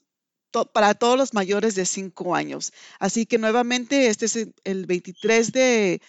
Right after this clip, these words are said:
febrero, es un miércoles de tres a siete de la tarde. Es gratis, un evento para que usted vaya,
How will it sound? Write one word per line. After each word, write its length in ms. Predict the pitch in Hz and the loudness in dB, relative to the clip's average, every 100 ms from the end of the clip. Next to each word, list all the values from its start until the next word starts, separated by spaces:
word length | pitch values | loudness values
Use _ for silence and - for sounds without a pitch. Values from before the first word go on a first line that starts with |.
| _ _ | _ _
febrero, 680 | 220 196 196 214 220 302 - | -2 0 2 2 2 0 0
es 220 | 196 - | -2 -2
un 160 | 226 214 | -8 -2
miércoles 680 | 233 269 220 190 196 220 - - _ | 0 0 0 0 -2 -4 -14 -20 _
de 100 | 208 | -4
tres 320 | 196 208 214 | 0 0 0
a 60 | 240 | 0
siete 200 | 214 220 | -2 0
de 40 | |
la 100 | 220 | 0
tarde. 540 | 190 190 196 185 240 302 _ _ | 2 0 0 -2 -6 -8 _ _
Es 200 | 202 214 | -2 0
gratis, 540 | 208 226 220 - 277 - - | 4 4 4 0 -4 -6 -8
un 120 | 220 | -8
evento 380 | 220 202 214 247 | -6 -8 -8 -8
para 220 | 233 208 | -4 -4
que 100 | 190 | -4
usted 360 | 190 - 196 196 | -8 -4 -2 -2
vaya, 580 | 202 196 190 196 220 247 | -4 -2 0 2 0 0